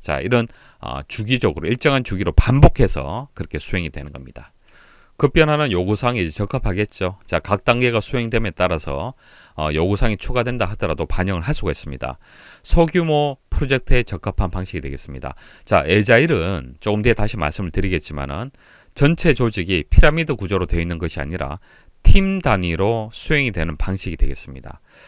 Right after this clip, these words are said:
그래서 소규모 프로젝트에 적합하고요. 자, 각 팀별로 해서 숙달된 개발자가 필요하고요. 포포수 모델하고는 차이점이 있습니다. 자, 그리고 조금 전 제가,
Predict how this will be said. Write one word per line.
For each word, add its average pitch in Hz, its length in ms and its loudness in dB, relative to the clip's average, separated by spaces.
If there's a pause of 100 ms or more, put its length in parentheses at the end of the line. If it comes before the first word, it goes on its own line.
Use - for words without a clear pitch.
(260)
그래서 95 180 0
소규모 139 460 0
프로젝트에 110 420 2
적합하고요. 82 720 -4 (380)
자, 76 240 2
각 - 260 4
팀별로 160 420 8
해서 92 180 0
숙달된 143 560 -2
개발자가 82 500 -2
필요하고요. 90 680 2 (440)
포포수 160 420 0
모델하고는 90 640 -2
차이점이 123 420 -6
있습니다. 82 580 -8 (1800)
자, 117 140 4
그리고 123 180 4
조금 147 240 2
전 95 500 2
제가, 98 520 0